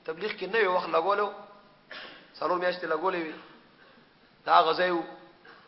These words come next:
نو هلته بریلیان ورته وایي چې تاسو کافر یئ او مناظره راسره کوو. نو هغه ځانان ته څه پته وه؟ هغه خو ځانانو وخت لګاو. راله مرکز ته، ته مرګري مرکز ته. ایو دې دا مناظرو کار نه دی، ځئ.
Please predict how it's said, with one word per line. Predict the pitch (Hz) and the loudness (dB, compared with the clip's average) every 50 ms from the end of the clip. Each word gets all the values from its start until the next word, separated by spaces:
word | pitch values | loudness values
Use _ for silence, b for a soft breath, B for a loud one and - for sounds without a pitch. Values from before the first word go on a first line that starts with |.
| - - _ - - - - _ _ _ - | -20 -20 _ -20 -20 -20 -20 _ _ _ -8
نو | 147 | -2
هلته | 147 - 190 190 - 196 | 4 6 4 6 6 2
بریلیان | 180 180 175 180 175 180 196 196 196 | 4 4 4 4 4 6 6 6 6
ورته | 185 180 175 175 190 | 6 4 2 2 0
وایي | 190 196 190 180 | 0 0 0 -2
چې | - - | -2 -2
تاسو | 185 180 160 160 | 0 0 0 -2
کافر | 160 - 151 147 147 196 202 | -2 0 0 0 2 0 -2
یئ | 208 208 196 196 - - - - - - - - | 0 0 -2 -2 -4 -6 -16 -20 -20 -20 -14 -12
او | 131 139 | -6 -4
مناظره | 147 147 147 147 143 165 160 | 0 0 0 2 2 2 2
راسره | 143 123 117 127 113 113 | 2 0 -4 -6 -10 -10
کوو. | 107 113 120 | -10 -10 -8
نو | 120 139 | -6 -6
هغه | 160 208 233 226 185 185 | -4 -2 -2 -4 -2 -4
ځانان | 214 220 226 220 | 0 0 0 0
ته | 196 202 | 0 -4
څه | 180 220 | -10 -8
پته | - 277 - - 104 | -8 -8 -8 -8 -8
وه؟ | 101 113 | -8 -6
هغه | 151 190 190 | -8 -8 -8
خو | - 208 208 208 202 | -8 -8 -8 -8 -6
ځانانو | 226 226 226 226 220 220 | -4 -4 -2 0 2 4
وخت | 220 214 220 | 4 4 4
لګاو. | 220 208 202 196 185 185 175 170 - - - - - - - b b b b b b b b b - | 4 4 4 6 6 6 4 4 -2 -10 -16 -18 -20 -20 -20 b b b b b b b b b 4
راله | - 202 226 233 233 226 | 8 8 8 8 8 4
مرکز | 208 208 196 196 208 233 233 233 226 | 2 2 2 2 2 0 0 0 -2
ته، | 208 | -4
ته | 202 190 180 | -4 -4 -4
مرګري | 165 170 175 175 185 175 | -2 -2 -2 -2 -4 -4
مرکز | 156 147 143 - 156 131 120 - | -4 -6 -6 -6 -6 -8 -8 -10
ته. | - - - - - _ _ _ _ _ _ _ _ _ _ _ _ | -14 -18 -20 -20 -20 _ _ _ _ _ _ _ _ _ _ _ _
ایو | 151 175 190 | -4 -4 -4
دې | 185 190 | -4 -4
دا | 190 196 190 | 0 0 0
مناظرو | 180 170 165 160 160 175 180 185 | 0 0 -2 0 0 0 -2 -2
کار | - 180 175 175 | -4 -4 -4 -4
نه | 175 185 | -4 -8
دی، | 180 175 160 | -8 -10 -10
ځئ. | 143 170 165 | -8 -10 -12